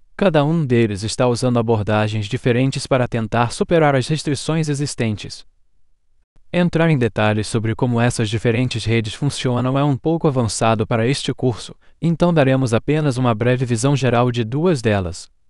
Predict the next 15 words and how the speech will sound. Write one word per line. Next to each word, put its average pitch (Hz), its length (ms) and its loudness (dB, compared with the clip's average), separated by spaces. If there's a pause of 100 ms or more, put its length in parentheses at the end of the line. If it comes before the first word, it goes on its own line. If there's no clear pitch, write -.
(1700)
A 156 120 0
Lightning 160 480 2
Network 123 600 0
é 117 60 2
um 117 80 0
desses 120 320 -2
projetos 120 580 0
que - 120 -2
busca 139 400 -2
ampliar 117 360 0
as 107 140 -4
capacidades 117 720 0
dos 139 200 -2
blockchains 131 500 0
existentes. 127 720 -4